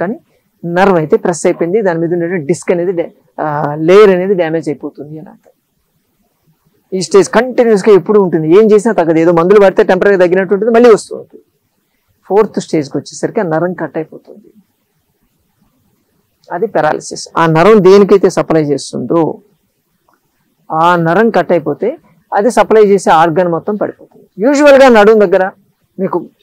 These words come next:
నరం cut అయితే కాళ్ళు మాత్రం affect అవుతాయి, అదే మెడ దగ్గర అయిందనుకోండి కాళ్ళు చేతులు రెండు affect అవుతాయి, ఎందుకంటే అక్కడి నుంచి cross అయిపోయి వస్తాయి మీకు నర్వ్స్. కాబట్టి అది fourth stage, last stage. ఇనీషియల్గానే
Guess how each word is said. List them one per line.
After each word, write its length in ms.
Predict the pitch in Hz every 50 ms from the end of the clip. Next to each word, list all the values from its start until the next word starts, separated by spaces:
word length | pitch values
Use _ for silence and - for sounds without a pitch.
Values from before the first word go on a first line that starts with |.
| _ _ _ _ _ _ _ _ _ _ _ _ 165
నరం 180 | 185 190 208 208 175 165
cut 140 | 151 135 170
అయితే 120 | 175 165 - - -
కాళ్ళు 280 | - 170 190 202 202 202 196 185
మాత్రం 220 | 175 202 - 196 175 147
affect 240 | - 147 - - 156
అవుతాయి, 220 | - _ - - _ _ _ _ _ _ _ - 160
అదే 120 | 160 196 202 180 165
మెడ 120 | 170 165 180 214
దగ్గర 180 | 226 208 226 220 208
అయిందనుకోండి 560 | 202 190 190 175 160 - 143 139 139 147 151 156 175 _ _ _ -
కాళ్ళు 260 | 165 165 180 196 202 202 185
చేతులు 260 | - 190 160 - 190 160 160
రెండు 160 | 170 190 202 214 185
affect 220 | - - 160 156 165
అవుతాయి, 160 | 151 - - 160
ఎందుకంటే 220 | 156 165 - 180 180
అక్కడి 160 | 165 - 180 180
నుంచి 140 | 180 - - _ -
cross 280 | 170 170 180 202 - - 202
అయిపోయి 240 | 170 - 196 208 196 170
వస్తాయి 240 | - - - 160 143 143
మీకు 120 | - - 151 151
నర్వ్స్. 260 | 151 - - - - _ _ _ _ _ _ _ _ _ _ _ _ _ _ _ _ _ -
కాబట్టి 340 | 180 165 175 160 - 240 240 202 - - _ _ _ _ - 185
అది 100 | 196 254 220 - -
fourth 420 | - 220 226 233 - - - - - -
stage, 280 | - 180 165 156 151 - 139 139 156
last 280 | 180 202 208 - - 202 175 -
stage. 260 | - - 156 147 - _ _ _ _ _ _ _ _ _ _ _ _ _ _ _ _ _ _ _ _ _ _ 190 220
ఇనీషియల్గానే 840 | 254 294 339 311 - - - 294 277 262 247 233 233 220 220 262